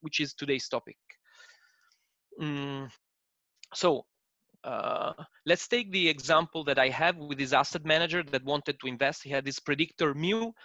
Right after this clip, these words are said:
and he wants to invest a fixed amount of, of risk, say ten million dollars.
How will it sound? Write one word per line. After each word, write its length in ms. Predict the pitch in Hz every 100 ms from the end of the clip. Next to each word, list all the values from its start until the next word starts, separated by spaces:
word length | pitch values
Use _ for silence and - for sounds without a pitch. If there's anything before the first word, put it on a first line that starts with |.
| - -
and 320 | 139 143 147 - - -
he 60 | 160
wants 240 | 156 147
to 80 | 151
invest 320 | 143 143 -
a 40 |
fixed 320 | 143 147 - -
amount 320 | 135 127 127
of, 160 | 117 -
of 160 | 131 123
risk, 260 | 180 - -
say 240 | - 139 131
ten 200 | 151 151
million 280 | 143 131 120
dollars. 520 | 117 151 175 190